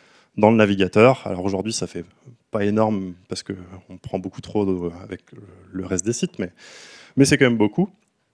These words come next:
Euh, en comparaison, si vous chargez React et React dom, vous êtes à moins de cinquante kilooctets. Si vous chargez tout le cœur d'Angular, vous êtes à soixante-quatorze kilooctets. Donc, euh, ça fait quand même un peu plus que juste gérer des dates. Et pourtant, c'est trois ou quatre fois moins gros.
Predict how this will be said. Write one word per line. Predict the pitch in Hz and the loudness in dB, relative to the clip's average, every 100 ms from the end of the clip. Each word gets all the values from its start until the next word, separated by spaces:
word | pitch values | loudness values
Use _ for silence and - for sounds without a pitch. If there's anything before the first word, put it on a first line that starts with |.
| _ _ - _ 113 | _ _ -20 _ -2
Euh, | 98 87 85 82 92 | -2 -2 -4 -8 -4
en | 104 | -2
comparaison, | 113 107 113 117 139 | 2 4 4 6 2
si | - 110 | 0 -4
vous | |
chargez | 110 104 104 101 | -2 0 2 2
React | 117 120 - | 4 2 0
et | |
React | 101 104 101 | 2 2 2
dom, | 107 123 113 | 4 4 2
vous | 92 95 | -2 -2
êtes | 95 | -2
à | 95 | 0
moins | 101 107 | 0 0
de | |
cinquante | 113 107 110 | -2 -2 -4
kilooctets. | - 107 98 - 120 127 | 0 0 0 2 2 2
Si | - | 0
vous | 107 | -8
chargez | 98 98 98 | -8 -6 -6
tout | - | -6
le | 107 | -6
cœur | - 113 | 0 2
d'Angular, | 110 104 107 107 107 | 2 0 2 2 2
vous | 98 | -2
êtes | 95 101 | -4 -6
à | |
soixante-quatorze | - 101 104 104 - 104 | -8 -8 -6 -2 -2 -2
kilooctets. | - 101 95 - 107 113 _ - - - _ _ _ | -2 -2 0 2 0 0 _ -20 -20 -20 _ _ _
Donc, | 95 92 92 | -12 -8 -8
euh, | 87 87 | -8 -8
ça | - | -8
fait | 95 | -4
quand | 95 | -2
même | 104 | 0
un | 107 | 0
peu | 110 | -2
plus | 117 113 | -2 -4
que | 98 | -4
juste | 101 101 | -2 0
gérer | 104 101 | 0 2
des | 92 | 2
dates. | 104 - - _ _ _ _ _ _ - | 0 0 -8 _ _ _ _ _ _ -8
Et | 107 | -8
pourtant, | 95 - 98 | -8 -8 -6
c'est | - 95 | -4 -4
trois | - 110 101 | -2 0 0
ou | |
quatre | 95 98 | 0 -2
fois | - 101 | 0 0
moins | 92 | -2
gros. | 90 117 | 0 -2